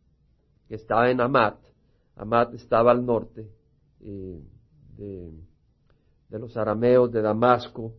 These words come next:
y de Soba, cuando se da cuenta Toi, el rey de Hamat,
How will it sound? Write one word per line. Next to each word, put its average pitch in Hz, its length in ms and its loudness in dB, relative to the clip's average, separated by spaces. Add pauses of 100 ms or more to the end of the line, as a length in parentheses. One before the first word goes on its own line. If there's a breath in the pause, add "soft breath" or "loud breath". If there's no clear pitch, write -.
(240)
y 110 340 -12 (520)
de 113 160 -14
Soba, 131 500 4 (500)
cuando 113 240 -4
se 113 160 -8
da 143 240 2
cuenta 160 480 0
Toi, 135 380 -2
el 85 440 -16
rey 113 200 -4
de 117 120 -6
Hamat, 120 440 -2